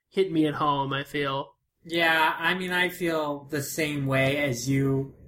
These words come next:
Speaker 2: in all those respects. But I'm gonna give it to Daniel Day-Lewis as Reynolds Woodcock, 'cause that was the most fascinating character to me out of all of these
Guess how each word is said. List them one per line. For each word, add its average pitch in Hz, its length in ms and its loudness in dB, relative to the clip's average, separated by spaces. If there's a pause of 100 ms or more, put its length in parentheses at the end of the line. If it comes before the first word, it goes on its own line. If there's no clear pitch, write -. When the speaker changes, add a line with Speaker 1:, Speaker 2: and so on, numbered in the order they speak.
(140)
Speaker 2:
in 139 420 0
all 147 260 4
those 165 280 2
respects. 185 800 0 (380)
But 285 300 0
I'm 294 160 0
gonna 311 160 0
give 285 140 -2
it 302 100 -2
to 277 80 0
Daniel 269 300 0
Day-Lewis 254 520 -2
as 185 200 -2
Reynolds 220 400 -2
Woodcock, 208 460 0
'cause 175 160 -10
that 190 180 0
was 208 300 0
the 262 240 2
most 254 340 0
fascinating 220 640 0
character 208 400 0
to 185 160 -8
me 160 460 -6
out 160 260 2
of 147 160 -4 (100)
all 185 500 2
of 190 260 2
these 214 440 -6